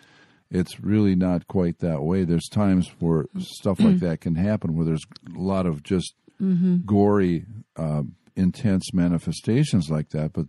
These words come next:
Speaker 1: that's not
Speaker 2: Well, you
Speaker 1: necessarily
Speaker 2: know,
Speaker 1: so.
Speaker 2: I, I, you know what, I have to say, it, it is a lot more like that than we might think, and a lot less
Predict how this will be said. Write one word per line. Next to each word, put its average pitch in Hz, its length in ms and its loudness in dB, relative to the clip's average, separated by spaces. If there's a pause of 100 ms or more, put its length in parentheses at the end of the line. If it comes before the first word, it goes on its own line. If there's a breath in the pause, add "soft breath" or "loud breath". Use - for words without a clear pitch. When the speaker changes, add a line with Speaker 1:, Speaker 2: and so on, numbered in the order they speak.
Speaker 1:
that's 90 320 -6
not 87 180 -2 (200)
Speaker 2:
Well, 214 200 8
you 214 160 6
Speaker 1:
necessarily - 20 6
Speaker 2:
know, 202 240 8
Speaker 1:
so. 190 120 2
Speaker 2:
I, 175 280 2
I, - 100 -6
you 190 160 2
know 190 100 4
what, 190 160 2
I 185 80 2
have 185 380 4
to 185 120 -2
say, 175 340 2 (220)
it, 185 200 2
it 180 160 4
is 185 180 4
a 175 80 2
lot 170 240 2
more 170 180 2
like 165 260 2
that 160 180 0
than 165 100 0
we 165 80 4
might 156 240 2
think, 226 240 4
and 185 140 4
a - 20 4
lot 175 240 2
less 208 240 6